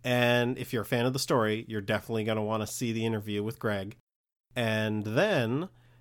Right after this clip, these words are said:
if you can, watch the Emerald City Comic Con panel. And don't worry if you miss it, because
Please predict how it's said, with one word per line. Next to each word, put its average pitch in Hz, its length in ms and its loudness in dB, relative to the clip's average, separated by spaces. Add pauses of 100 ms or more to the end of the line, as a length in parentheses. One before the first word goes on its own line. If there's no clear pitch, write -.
(320)
if 147 180 2
you 160 140 0
can, 156 640 0 (560)
watch 120 420 2
the 147 120 -2 (160)
Emerald 151 320 2
City 160 260 0
Comic 160 420 -4
Con 190 360 -2
panel. 208 440 -4 (520)
And 135 680 4
don't 165 240 2
worry 185 420 2
if - 200 -4
you 170 120 0
miss 208 260 -2
it, 131 260 -4
because 131 680 0